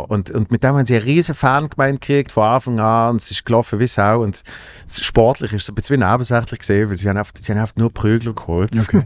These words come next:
Speaker 1: <laughs> Oft die ganze Zeit. So, sobald es losgeht, niet einen um und machen kaputt.
Speaker 2: Jetzt
Speaker 1: So.
Speaker 2: sagt mir irgendwie, weil ich das echt schon gesehen.
Speaker 1: Hey,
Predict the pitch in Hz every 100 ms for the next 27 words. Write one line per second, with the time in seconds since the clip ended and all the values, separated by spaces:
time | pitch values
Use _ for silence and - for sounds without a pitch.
0 | 339 - 180 - - 302 - - 196 208
1 | - - 165 220 - - - - 123 101
2 | - - - 117 131 143 - 127 127 120
3 | 104 117 127 123 107 98 95 80 76 -
4 | _ _ - 107 110 - - 92 87 117
5 | 117 117 104 95 92 - - - - -
6 | - - - 90 151 202 208 208 147 95
7 | - 90 - 87 - - - - 82 87
8 | 87